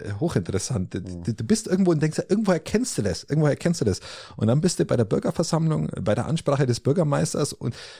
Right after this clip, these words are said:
Speaker 1: musst dir das Gähnen unterdrücken, schaust nach oben und siehst dir dann, „Genau, das war's.“ Das war genau diese
Speaker 2: Fantastisch.
Speaker 1: Abdeckung dieser, äh, dieser Lüftungsanlage, die,
Speaker 2: Wahrscheinlich die
Speaker 1: die
Speaker 2: gleiche
Speaker 1: ich
Speaker 2: Firma.
Speaker 1: immer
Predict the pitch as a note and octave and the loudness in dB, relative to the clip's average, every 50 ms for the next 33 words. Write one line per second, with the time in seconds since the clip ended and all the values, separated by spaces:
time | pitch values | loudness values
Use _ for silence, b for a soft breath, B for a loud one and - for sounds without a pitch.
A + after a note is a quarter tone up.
0 | B B B - - - - C3 D3+ G3 - - E3 C#3+ B2+ - - - C3 D#3 | B B B -18 -14 -2 2 4 4 4 4 2 2 2 2 0 2 2 4 4
1 | F#3+ F#3+ E3+ D3+ D#3 - C#3 B2+ A#2 B2+ - - - G#3+ F#3 - - _ - - | 4 4 2 2 2 2 2 2 2 2 2 4 4 4 2 2 -2 _ -12 -6
2 | - - B2+ A#2+ D#3 G3+ - - - F3 D#3 - - - D#3 D3 G3+ C4 B3+ G#3 | -2 0 2 4 4 2 2 2 0 0 0 0 -2 2 4 6 6 6 6 6
3 | D#3+ C#3 A#2 - - - - _ _ _ _ - _ _ C3+ C#3 C#3 - - B3 | 6 6 4 2 -2 -8 -16 _ _ _ _ -20 _ _ 0 0 0 2 2 2
4 | B3 - - E3+ C#3+ C3+ C3+ C3 - _ - _ _ - E3+ D3 C#3 B2+ B2+ B2 | 2 2 2 2 2 2 0 -2 -6 _ -20 _ _ 2 4 4 4 2 2 0
5 | A2+ - - - _ _ _ _ _ _ _ _ - G#2 F#2+ - - G2 E2 D#2+ | -2 -2 -6 -12 _ _ _ _ _ _ _ _ 0 0 0 0 -2 -4 -4 -2
6 | E2 A#2 - - - - _ _ - A2+ G#2+ - - G2+ G2+ G#2 - A#2+ G#2+ F#2+ | -4 -4 -8 -10 -14 -18 _ _ -2 0 0 0 -2 -2 -2 0 2 2 2 4
7 | F#2+ A2 A2 A2 G2 A2 - B2+ - D2+ - B2 - - A#2+ A2 G#2 G#2 G#2+ G#2 | 2 2 2 2 0 0 0 -2 -2 0 0 -2 0 0 0 0 2 0 -2 -2
8 | - A#2 G#2 B B B B B B B B - - - F2 F2 - - - - | -2 -2 -4 B B B B B B B B -12 -6 -2 -2 0 -2 -2 -6 -10
9 | - - G2 F#2+ G#2 G2+ - A2 F#2+ A2 - - G#2+ F#2 - - F#2 F2 E2 E2 | -12 -12 -10 -6 -6 -2 0 0 0 0 -2 -2 -4 -2 -2 -2 -2 -2 -2 -2
10 | F2 F#2 E2 D#2+ F#2 F#2+ F2+ - A#2 G#2+ G#2 G#2+ A2 G#2+ G2 G2+ - F3+ E3+ E3 | -2 -2 -2 -2 -4 -6 -4 -4 -4 -2 -2 0 0 0 0 0 2 4 4 4
11 | C#3 A2+ B2+ - - | 4 2 0 -4 -8